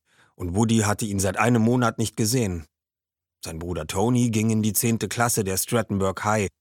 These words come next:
würde aber wohl durchfallen, die Schule abbrechen oder wegen schlechter Noten und ständigen Schwänzens von der Schule fliegen. Tony war das alles egal.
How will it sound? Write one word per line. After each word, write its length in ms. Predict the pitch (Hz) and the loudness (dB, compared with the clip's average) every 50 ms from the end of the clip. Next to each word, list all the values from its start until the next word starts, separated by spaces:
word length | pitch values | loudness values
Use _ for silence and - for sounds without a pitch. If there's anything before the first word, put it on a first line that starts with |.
| _ _ - - - - | _ _ -20 -20 -14 -6
würde 320 | - 127 143 151 151 165 156 | -2 0 2 2 2 2 2
aber 220 | 156 147 156 143 | 2 2 2 2
wohl 120 | 151 151 139 | 2 2 2
durchfallen, 640 | 156 165 175 156 - - - 101 87 80 76 73 - _ _ _ _ _ _ - | 2 2 2 2 2 0 0 -2 -2 -4 -6 -12 -16 _ _ _ _ _ _ -2
die 100 | 110 104 | -2 -2
Schule 360 | - - 156 165 160 143 123 | 0 0 2 2 2 4 2
abbrechen 560 | 127 131 - 127 120 131 131 - - 127 123 | 2 0 0 0 0 2 2 0 0 0 0
oder 400 | 123 110 104 104 104 101 98 92 | 2 2 2 2 0 0 0 0
wegen 240 | 98 98 92 98 92 | -2 -2 -2 -2 -2
schlechter 420 | - - 117 117 113 - - 101 | -2 0 0 0 0 0 0 0
Noten 440 | 95 98 107 120 135 123 - 123 120 | 0 2 2 2 2 0 0 -2 0
und 160 | 104 98 90 | 0 -2 -2
ständigen 500 | - - 117 117 127 123 117 98 95 90 | -2 -2 0 0 2 2 0 0 -2 -2
Schwänzens 540 | - - 110 110 107 113 107 - 110 101 - | -2 -2 -2 0 0 0 -2 -2 -2 -4 -4
von 160 | - 101 95 | -4 -4 -4
der 100 | 90 98 | -4 -4
Schule 320 | - - - 113 98 85 80 | -4 -2 -2 -2 -2 -2 -4
fliegen. 400 | - - - 76 71 76 71 - _ _ _ _ _ _ _ _ _ _ _ _ _ _ _ _ _ _ _ _ _ _ _ _ _ _ _ _ | -6 -8 -12 -14 -14 -16 -18 -20 _ _ _ _ _ _ _ _ _ _ _ _ _ _ _ _ _ _ _ _ _ _ _ _ _ _ _ _
Tony 400 | - - 92 85 92 107 110 107 | -10 -6 -4 -2 0 2 2 2
war 140 | 90 85 80 | 0 -2 -4
das 180 | 78 82 - - | -4 -6 -6 -6
alles 240 | 78 82 80 - - | -6 -6 -4 -4 -6
egal. 420 | 76 71 67 64 65 - - - | -6 -6 -8 -8 -8 -8 -10 -14